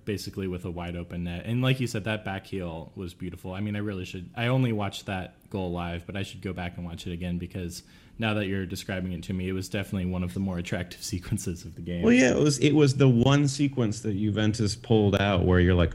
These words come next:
Speaker 2: "Oh, whoa, this is a team that got to the final of the Champions League. This is a team that has won, what, like, twenty-five league titles in Serie A."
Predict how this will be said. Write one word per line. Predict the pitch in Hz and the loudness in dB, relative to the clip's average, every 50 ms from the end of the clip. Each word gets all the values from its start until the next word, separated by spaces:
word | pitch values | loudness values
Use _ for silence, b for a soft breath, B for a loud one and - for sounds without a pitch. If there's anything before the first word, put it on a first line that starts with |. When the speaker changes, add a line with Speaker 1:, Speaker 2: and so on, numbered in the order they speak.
| - | 4
Speaker 2:
"Oh, | - 123 123 110 | 6 8 8 8
whoa, | 101 104 113 113 104 95 92 | 8 8 6 6 6 6 4
this | 85 104 113 117 - | 2 0 0 0 2
is | 147 135 120 110 101 | 4 4 4 4 2
a | - - 98 | 0 -2 -2
team | - - - 110 101 98 95 95 92 90 87 | -2 2 2 4 6 6 6 6 6 6 6
that | 82 95 90 87 85 - - - - - - - - - - - - - - - - | 6 6 6 6 4 2 -2 -12 -16 -20 -20 -20 -20 -20 -20 -20 -20 -20 -12 -4 0
got | - 95 82 - | 2 2 2 0
to | - - 101 | 2 0 2
the | 87 87 | 2 2
final | 85 - 95 92 87 90 87 85 85 | 2 2 4 4 6 6 6 4 4
of | 80 76 | 2 0
the | 80 | -2
Champions | - - - 92 85 80 - 87 82 82 80 78 85 | -2 2 4 4 4 4 4 4 4 4 2 2 2
League. | 80 78 78 76 - | 2 2 2 2 4
This | 92 95 92 - 104 | 4 4 4 4 0
is | 95 87 | 0 0
a | 85 | -2
team | 82 - - 101 92 90 87 87 82 82 80 | -4 0 2 6 6 8 8 8 6 6 6
that | 85 80 | 6 6
has | 80 82 78 80 | 6 4 4 4
won, | 85 85 87 85 80 78 | 4 4 6 6 6 4
what, | 78 82 78 73 | 4 4 2 2
like, | 78 78 76 - | 2 0 0 0
twenty-five | - - 98 92 90 87 85 - 85 87 87 82 | 2 4 6 8 8 6 6 4 4 4 4 4
league | 95 90 85 85 | 4 4 4 4
titles | - - 87 82 85 87 87 87 | 2 2 2 4 4 4 4 4
in | 90 85 82 | 2 2 0
Serie | 80 - - 92 87 87 85 85 | 0 2 4 4 6 6 6 6
A." | 80 80 82 87 90 | 6 6 6 4 4